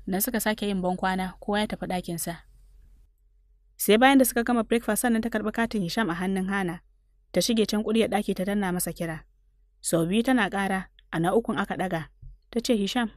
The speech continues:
Shira ce." Tana nan a zaune tana jira, sai Fairuz suka shigo ɗakin. "Ukti, za mu fita waje mu zaga gari. Za ki biyo mu ne?" Fairuz ta tambaye ta, ta girgiza kai, "Sai kun dawo, akwai wanda nake jira."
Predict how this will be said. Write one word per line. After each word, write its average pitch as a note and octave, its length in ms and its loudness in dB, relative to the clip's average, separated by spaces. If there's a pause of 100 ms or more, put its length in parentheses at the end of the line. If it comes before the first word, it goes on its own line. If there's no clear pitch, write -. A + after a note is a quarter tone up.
(120)
Shira B3+ 340 0
ce." - 300 -6 (880)
Tana B3 240 8
nan B3 140 4
a G#3 80 0
zaune G3 220 2
tana A3+ 240 2
jira, F#3+ 320 -2 (100)
sai - 160 -4
Fairuz A3 300 0
suka - 140 -4
shigo F#3+ 260 -4
ɗakin. F3+ 340 -4 (760)
"Ukti, C4+ 240 2
za C#4+ 160 4
mu - 80 4
fita G#3+ 160 -2
waje G#3 180 2
mu F#3+ 100 0
zaga F#3+ 280 0
gari. E3 320 -6 (320)
Za A#3 160 2
ki B3 100 0
biyo A#3 220 4
mu A#3 80 4
ne?" B3+ 220 0 (500)
Fairuz F3 260 2
ta A3+ 100 -2
tambaye F#3 380 -2
ta, - 280 -8 (100)
ta F#3 100 0
girgiza G3+ 400 0
kai, F3 300 -6
"Sai A#3 160 -2
kun A3+ 200 0
dawo, G#3 260 -2 (120)
akwai A#3+ 300 -2
wanda A3 160 0
nake F3+ 240 -6
jira." E3 240 -6